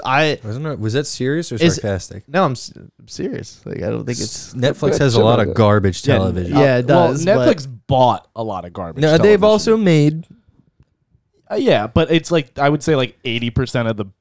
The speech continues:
Speaker 3: like, "Oh my God, what is this?" is Netflix was just like, "I'm gonna buy a bunch of this shit and then
Speaker 2: Yeah.
Speaker 3: slap the original Netflix logo on it."
Speaker 2: Ba-bong.
Speaker 3: Ba-bum.
Speaker 2: That's some good Sonic branding, though.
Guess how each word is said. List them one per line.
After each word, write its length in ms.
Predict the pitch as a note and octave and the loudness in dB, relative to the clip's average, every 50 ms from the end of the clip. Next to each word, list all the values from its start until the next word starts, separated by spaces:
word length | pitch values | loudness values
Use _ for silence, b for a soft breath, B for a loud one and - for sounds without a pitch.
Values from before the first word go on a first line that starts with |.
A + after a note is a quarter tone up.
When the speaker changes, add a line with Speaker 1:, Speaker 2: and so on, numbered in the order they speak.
| _ _ - | _ _ -6
Speaker 3:
like, 240 | C#3 B2+ A2+ - - - | -4 -4 -4 -4 -6 -6
"Oh 140 | - A#2 A2+ | -4 -4 -2
my 140 | A2 G#2+ G#2 | -2 -4 -2
God, 220 | A2 G#2+ G#2 G2 | -2 -2 -2 -2
what 160 | G2 G#2 G2+ | -2 -4 -4
is 140 | G#2 G#2 G2+ | -4 -6 -4
this?" 200 | B2 B2 - - | -4 -4 -4 -4
is 80 | G2+ F#2 | -10 -12
Netflix 380 | G2 G2+ G2+ - - F#2+ - G2+ | -10 -10 -10 -10 -12 -16 -14 -14
was 100 | G2 - | -14 -10
just 160 | - G2 - | -10 -8 -8
like, 120 | G2+ - A#2 | -8 -6 -6
"I'm 80 | B2 | -6
gonna 140 | A#2+ G#2+ G#2 | -6 -6 -6
buy 200 | - G2+ F#2+ G2 | -4 -4 -2 -2
a 60 | A2+ | -2
bunch 220 | A2+ A#2+ A#2 - - | -2 -2 -4 -4 -4
of 60 | B2 | -4
this 80 | A#2+ A2+ | -4 -4
shit 200 | - - A#2+ G#2+ | -4 -6 -6 -6
and 100 | G#2 G2+ | -6 -6
then 80 | G2 F2+ | -6 -6
Speaker 2:
Yeah. 60 | E2+ | -6
Speaker 3:
slap 280 | D2+ - A2+ F#2+ - - | -4 -4 -6 -6 -6 -8
the 160 | G#2 F#2 D2+ | -10 -8 -8
original 340 | A2 G#2 A#2 G2+ G#2 G2 F#2+ | -6 -8 -8 -8 -8 -12 -10
Netflix 420 | G2+ F#2 E2 - - F#2 F2 - | -10 -12 -12 -10 -12 -12 -10 -8
logo 220 | G2+ F2+ E2 E2 D#2+ | -8 -8 -8 -8 -8
on 180 | D#2+ E2+ F2 F2+ | -10 -10 -10 -12
it." 140 | F#2+ - - _ _ _ _ _ _ _ _ - | -14 -14 -16 _ _ _ _ _ _ _ _ -10
Speaker 2:
Ba-bong. 540 | G#2 F#2+ E2+ F#2+ F2+ F2 E2+ E2+ F2 F#2 - _ _ _ _ _ _ _ _ _ - | -8 -6 -4 -4 -4 -4 -6 -8 -12 -14 -18 _ _ _ _ _ _ _ _ _ -12
Speaker 3:
Ba-bum. 680 | - - G#2+ G#2+ G2+ G2 G2 F#2+ F#2+ F#2 F#2 F2+ E2+ - _ _ _ _ _ _ _ _ _ _ _ - | -4 -4 -4 -4 -4 -8 -10 -12 -12 -12 -12 -12 -14 -16 _ _ _ _ _ _ _ _ _ _ _ -14
Speaker 2:
That's 120 | G#2 - | -12 -8
some 120 | - F#2+ F2 | -6 -4 -4
good 160 | F2 E2 E2 | -4 -4 -4
Sonic 300 | - - F2 F2+ E2+ F2+ | -8 -10 -10 -10 -10 -10
branding, 320 | F#2 F2+ F2 E2+ F2 F2 F2+ | -10 -10 -10 -10 -10 -12 -12
though. 160 | F2+ F2+ | -12 -14